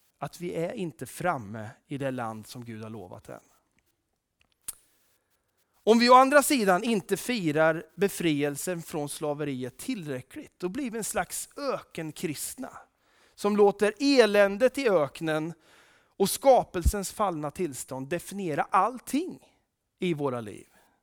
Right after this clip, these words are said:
Så att vi lever utan hopp. Om vi inte firar och håller upp våran befrielse från Egypten, eller längtar framåt till en dag när Gud kommer ställa allting till rätta,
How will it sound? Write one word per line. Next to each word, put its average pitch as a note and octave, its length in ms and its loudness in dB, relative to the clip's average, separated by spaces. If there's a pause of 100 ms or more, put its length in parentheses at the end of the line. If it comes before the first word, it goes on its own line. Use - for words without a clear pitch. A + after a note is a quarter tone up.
(1400)
Så - 140 -4
att E3 100 -8
vi G#3+ 80 -4
lever D3+ 420 -6
utan C#3 440 -10
hopp. - 420 -20 (2250)
Om G#3 160 2
vi D4 160 2
inte C#4+ 380 0
firar E3+ 500 0
och F3 80 2
håller F#3+ 280 2
upp - 240 -2
våran E3 220 2
befrielse D3+ 600 -6
från C#3 240 -12
Egypten, A#2 640 -16 (600)
eller B3 380 8
längtar B3+ 560 4
framåt G#3+ 840 -2
till A3 240 -4
en G#3 300 0
dag D#3 220 2
när G#3+ 140 0
Gud G#3+ 380 -6
kommer G#3+ 260 -6
ställa G#3 320 -2
allting F3 500 0
till E3 160 -4
rätta, - 480 -10